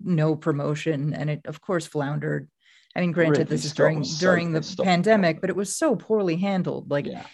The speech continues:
Speaker 1: quite often I'll see a movie coming out at my local theater and it's a mid-budget movie and I've never fucking heard of it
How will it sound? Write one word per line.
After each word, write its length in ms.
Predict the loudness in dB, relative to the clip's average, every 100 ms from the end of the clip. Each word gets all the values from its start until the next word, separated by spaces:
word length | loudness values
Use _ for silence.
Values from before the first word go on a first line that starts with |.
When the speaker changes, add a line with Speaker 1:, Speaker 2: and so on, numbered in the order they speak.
| -20 _ _ _ _
Speaker 1:
quite 200 | 2 4
often 300 | 4 2 2
I'll 80 | 0
see 220 | 0 0
a 20 |
movie 260 | 2 2 0
coming 280 | 0 -2 -2
out 100 | -2
at 80 |
my 120 | -2 -2
local 280 | -2 -4
theater 360 | -4 0 2 4
and 80 | 2
it's 120 | -4
a 60 | -8
mid-budget 540 | -4 -4 0 -2 -2
movie 400 | -2 -2 0 -2
and 120 | -2
I've 160 | -2 0
never 320 | 0 2 0
fucking 360 | -2 -6 -4 -2
heard 200 | 0 0
of 100 | -2
it 180 | -8